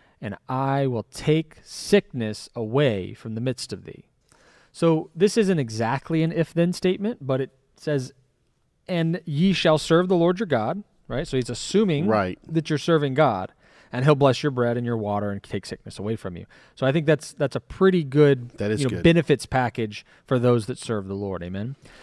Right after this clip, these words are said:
Speaker 1: "And so the Lord was going to send hornets before his people to drive out the Hivite, the Canaanite, and the Hittite."
Speaker 2: That's why he wanted to bring his children into the land to get rid of the bad children.
Speaker 1: Correct.
Speaker 2: That's the whole point of it.
Speaker 1: And listen, these hornets that they're talking about are, like, no joke hornets.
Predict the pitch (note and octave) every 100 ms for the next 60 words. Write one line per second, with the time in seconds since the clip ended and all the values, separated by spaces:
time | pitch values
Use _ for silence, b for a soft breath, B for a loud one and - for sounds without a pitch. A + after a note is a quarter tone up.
0 | B B D3 E3 E3+ G#3 A3 F3 G3 G3
1 | F3 D3+ - D#3+ C3 - G3 G#3+ A#3 -
2 | F#3 D3+ F#3 F#3+ G#3+ - C3+ C3+ C#3 -
3 | B2+ A#2 B2+ C#3+ C#3+ D3 - C3 A#2 E3
4 | G#3 C4 - - - - A#2 - D#3+ F#3
5 | F#3 F3+ F#3+ - _ C#3 C#3+ D#3 D#3+ -
6 | G#3 G3+ - - _ - A#2 A2 C3+ B2+
7 | B2+ B2+ A2+ G#2 A2 G2+ D#3 F3+ D3+ -
8 | - - F#2+ F#2 E2+ F#2+ F#2 F2+ E2+ E2
9 | F2 F#2+ G2 G2+ G2+ F#2+ F#2 A2 A#2 A2
10 | - D#2 - - - - F#2+ - _ b
11 | b b b - F#2 - G2 G#2+ A2+ -
12 | A#2+ G#2+ D#2+ C2 - - A#2+ C3 A#2+ A2+
13 | C3+ - D#3+ D#3 - A2 A2 - G#2 F#2+
14 | F#2+ F#2 F2+ F2+ F2 E2+ E2 G2+ G#2 A2
15 | G#2+ G#2 G#2+ G2+ F2+ - G2 E2 - -
16 | -